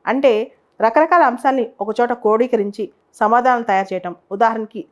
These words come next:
చాట్ జీపీటీ, ఇటువంటివన్నీ కొత్త రకం వచ్చేస్తున్నాయి అన్నమాట. So, ఆర్టిఫిషియల్ ఇంటెలిజెన్స్ అనేది డబుల్ ఎడ్జ్డ్ స్వార్డ్ అన్నమాట. రెండు వైపులా పదునున్న కత్తి. మనిషికి జీవితం ఎంత సులభం అవుతుందో, పనులు ఎంత ఫాస్ట్గా అవుతాయో, ఇవన్నీ పక్కన పెడితే ఇది,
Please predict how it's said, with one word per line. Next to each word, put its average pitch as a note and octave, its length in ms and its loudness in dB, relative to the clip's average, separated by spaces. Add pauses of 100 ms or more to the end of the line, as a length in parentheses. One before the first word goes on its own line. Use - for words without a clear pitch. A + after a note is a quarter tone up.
(120)
చాట్ G#3 200 2
జీపీటీ, F#3+ 380 -8 (340)
ఇటువంటివన్నీ A#3 720 -2 (120)
కొత్త - 220 -4
రకం C#4+ 220 2
వచ్చేస్తున్నాయి G#3 460 -4
అన్నమాట. F3+ 320 -8
So, - 640 -8
ఆర్టిఫిషియల్ D#4+ 640 0
ఇంటెలిజెన్స్ C4+ 380 -4
అనేది A3 340 -6 (140)
డబుల్ G#3+ 280 2
ఎడ్జ్డ్ A3+ 260 -2
స్వార్డ్ F#3+ 300 -2
అన్నమాట. F3+ 300 -8
రెండు A3 360 -4
వైపులా B3 280 2
పదునున్న G3+ 380 -4
కత్తి. F3 380 -8 (560)
మనిషికి E4+ 600 0 (240)
జీవితం C#4+ 320 -6
ఎంత A#3+ 180 -6
సులభం A#3 320 -6
అవుతుందో, A3 420 -4
పనులు G#3+ 300 -6
ఎంత G#3+ 140 -8
ఫాస్ట్గా G3+ 400 -2
అవుతాయో, F#3+ 380 -6 (340)
ఇవన్నీ G#3+ 260 0
పక్కన A3+ 320 -2
పెడితే G3+ 420 -4 (380)
ఇది, C#4+ 320 -2